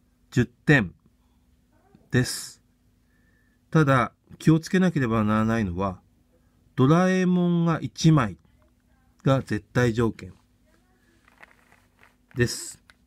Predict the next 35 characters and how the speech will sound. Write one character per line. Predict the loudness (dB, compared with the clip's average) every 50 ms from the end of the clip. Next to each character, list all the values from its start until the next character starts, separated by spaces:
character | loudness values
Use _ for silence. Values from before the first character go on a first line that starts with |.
| _ _ _ _ _ -4 0
ド | 2 2
ラ | 4 4 4 2
え |
も | 2 2 2
ん | 2 0
が | -2 -2
必 | 0 0 2 2 2 2
ず | 0 -2
一 | -6 -4 -2 0
枚 | 0 0 0 -2 -4 -6 -8 _ _ _
あ | -4 -4
っ | -4 -4
て、 | _ _ _ 2 2 2
他 | 2 0 -4 -2 0
が | 2 2 2 0
全 | 0 -2 -2 -2 -2
部 | -2 -2
二 | -2 -2
個 | -2 -4 -6
ず | -6 -6
つ | -8 -8 -8 -8
と | _ _ -2 0
い | 2 2
う | 2 0
の | -2 0
が | 0 0 -2 -2 _ _ _ _ _ _ _ _ _ -4
絶 | -2 -2 -2 0
対 | 0 0 2 2
条 | 2 0 0 -2
件 | -2 -2 -2 0
に | 0 0
な | 0 -2
る | -2 -2
の | -4 -6 -4
で | -2 -2 -2 -2 -4